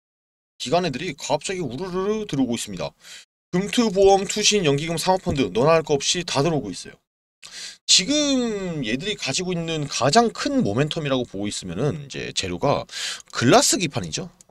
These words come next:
글라스 기판. 이거를 좀 상용화한다. 이번에 과기부에서 첨단 패키징 기술 확보 프로젝트를 개시했죠.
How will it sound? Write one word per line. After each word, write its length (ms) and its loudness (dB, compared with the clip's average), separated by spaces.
글라스 240 -6
기판. 260 -20
이거를 380 4
좀 160 0
상용화한다. 1000 8
이번에 360 4
과기부에서 1000 4
첨단 380 0
패키징 460 -4
기술 300 -4
확보 220 -4
프로젝트를 720 0
개시했죠. 500 -4